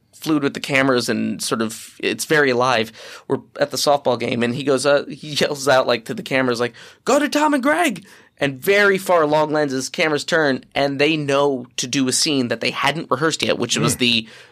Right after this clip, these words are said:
Speaker 1: "Will you kiss me?" That thing at the very beginning, we said,
Speaker 2: Yeah.
Speaker 1: "Will you kiss me, Greg?" Like, they hadn't rehearsed it, they hadn't blocked it, they just started doing it.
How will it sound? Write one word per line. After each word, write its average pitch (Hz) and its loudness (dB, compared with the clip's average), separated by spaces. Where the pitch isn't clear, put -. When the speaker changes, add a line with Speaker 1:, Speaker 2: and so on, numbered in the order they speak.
Speaker 1:
"Will 135 2
you 120 0
kiss 143 -4
me?" - -8
That 147 0
thing 165 0
at 143 0
the 151 -4
very 143 4
beginning, 143 0
we 131 2
said, 165 2
Speaker 2:
Yeah. 147 2
Speaker 1:
"Will 135 0
you 135 0
kiss 143 -4
me, 180 -4
Greg?" - 0
Like, 139 0
they 156 2
hadn't 175 2
rehearsed 147 0
it, 190 -2
they 131 2
hadn't 120 -2
blocked 131 0
it, 165 -2
they 131 2
just 151 -2
started 135 0
doing 143 0
it. 87 -8